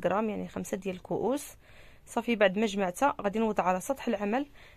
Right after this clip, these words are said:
غادي ندير لك واحد جوج دقائق او ثلاثه دقائق غير غادي تجمع. يعني الطريقه راه ساهله، واللي عندها العجانه بغات تعمل في العجانه تعمل كل شيء في الاول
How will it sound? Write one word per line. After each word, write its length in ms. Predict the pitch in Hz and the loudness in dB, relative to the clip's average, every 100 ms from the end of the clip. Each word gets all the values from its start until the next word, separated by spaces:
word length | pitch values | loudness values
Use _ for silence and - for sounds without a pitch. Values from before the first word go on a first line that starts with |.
| - | 0
غادي 140 | 214 254 | 2 4
ندير 160 | 233 | 0
لك 100 | 220 | 2
واحد 240 | 214 214 196 | 2 2 0
جوج 180 | 214 | -2
دقائق 540 | 233 - 185 202 220 - | -2 0 2 4 2 0
او 100 | 226 | -2
ثلاثه 220 | 220 - | -2 -6
دقائق 440 | - - 185 202 - | -8 -6 -2 -2 -2
غير 200 | 180 226 | -2 0
غادي 200 | 240 214 | 0 0
تجمع. 520 | 190 - 185 196 240 233 - - - - | -4 -6 -2 2 2 0 -12 -20 -20 -8
يعني 120 | 190 | -6
الطريقه 360 | 196 262 277 220 | 0 0 2 0
راه 100 | 202 | 0
ساهله، 500 | - 247 240 202 220 | 2 4 4 6 4
واللي 200 | 208 202 | 4 2
عندها 200 | 202 208 | 0 0
العجانه 460 | 180 190 190 190 | 0 0 2 2
بغات 240 | 196 190 196 | 2 -2 -4
تعمل 180 | 185 185 | -6 -6
في 120 | - | -4
العجانه 520 | 170 175 180 196 277 | -4 0 0 0 -2
تعمل 240 | 262 196 | -2 -6
كل 240 | 185 - 254 | -4 -4 -4
شيء 160 | - | -4
في 80 | 220 | -6
الاول 400 | - 196 185 226 | -2 -2 0 -4